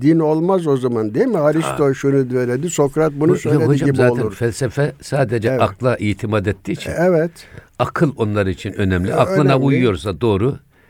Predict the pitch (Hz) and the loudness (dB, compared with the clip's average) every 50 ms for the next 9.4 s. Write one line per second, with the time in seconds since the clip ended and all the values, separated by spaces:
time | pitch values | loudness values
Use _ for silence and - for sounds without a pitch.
0 | _ _ _ - - 143 104 95 - - - 120 127 120 170 175 165 156 160 196 | _ _ _ -2 0 0 0 0 -2 -4 -2 0 2 2 2 2 2 2 2 2
1 | 196 165 156 170 175 175 165 175 214 190 - 170 165 165 160 160 160 151 - 151 | 2 2 0 0 -2 -2 -2 -2 -4 -4 0 0 2 2 2 0 0 -2 -2 -2
2 | 156 156 151 147 160 165 185 175 147 139 131 131 131 - - 147 156 165 185 202 | 0 0 0 0 0 0 0 0 0 -2 -2 -2 -4 -4 -4 -2 0 2 2 2
3 | 202 151 143 147 143 139 139 147 151 165 208 196 165 196 185 - - - 147 131 | 2 2 2 2 2 2 2 2 2 2 2 2 0 0 -2 -4 -4 -2 -2 -2
4 | 113 101 123 185 269 247 139 110 98 95 - - - - - _ _ _ _ - | -2 0 -2 0 0 0 0 -2 -2 -4 -10 -16 -20 -20 -20 _ _ _ _ -4
5 | 123 143 185 185 180 - - - 151 139 131 123 117 104 98 127 185 208 - - | 0 2 2 2 2 -2 -4 -2 0 2 2 2 0 0 0 -2 -2 -2 -2 -2
6 | 139 147 143 - - 185 180 165 139 147 196 190 127 143 151 151 156 160 170 175 | -2 -2 0 0 2 2 2 2 0 0 -2 -2 0 0 0 2 2 2 2 0
7 | 165 - 143 135 135 135 139 160 160 - - - 123 104 101 110 127 135 143 143 | -2 -4 -4 -2 -2 -2 -2 -4 -6 -6 -4 -4 -2 -2 0 2 2 2 4 4
8 | 151 165 160 143 - - 185 190 156 127 123 135 143 139 131 127 147 147 131 123 | 4 4 2 2 0 -4 -8 -6 -6 -4 -2 0 0 0 0 0 0 0 2 2
9 | 127 127 120 123 131 139 127 98 | 0 0 0 2 0 0 0 0